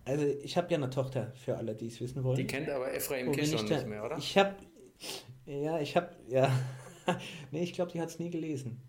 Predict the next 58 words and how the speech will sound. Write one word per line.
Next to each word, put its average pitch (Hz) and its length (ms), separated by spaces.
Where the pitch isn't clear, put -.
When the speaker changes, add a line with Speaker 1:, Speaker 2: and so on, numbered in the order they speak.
Speaker 1:
Aber 135 140
ich 135 100
hab 147 140
nur 113 120
eine 139 200
Tochter. 110 500
Und 117 120
ich 123 100
sagte 135 260
dir 143 80
immer, 143 140
„Hey, 156 140
Lieblingstochter, 165 840
findet 160 320
die 160 60
überhaupt 135 260
nicht - 180
witzig?“ 123 360
Weil 123 120
die 135 80
dann 127 100
immer 123 180
sagt, 127 200
„Du 135 80
hast 139 140
ja 175 60
nur 139 140
eine.“ 117 260
Speaker 2:
Ja, - 180
aber 120 160
das 104 160
ist - 60
ja 104 80
was 95 160
anderes. 120 360
Ich 113 120
sag - 160
Speaker 1:
Du - 120
Speaker 2:
ja 180 80
Speaker 1:
hast 202 80
Speaker 2:
nicht, 214 80
Speaker 1:
auch 196 60
Speaker 2:
du 226 80
Speaker 1:
nur 254 100
Speaker 2:
bist 190 100
Speaker 1:
eine 190 120
Speaker 2:
meine - 120
Speaker 1:
Frau. 160 180
Speaker 2:
liebste 175 200
Speaker 1:
Natürlich 254 240
ist 196 100
es 202 80
Speaker 2:
Frau 196 60
Speaker 1:
dann 165 140
Speaker 2:
von 165 80
Speaker 1:
die 170 40
Speaker 2:
allen. 139 80
Speaker 1:
beste. 147 500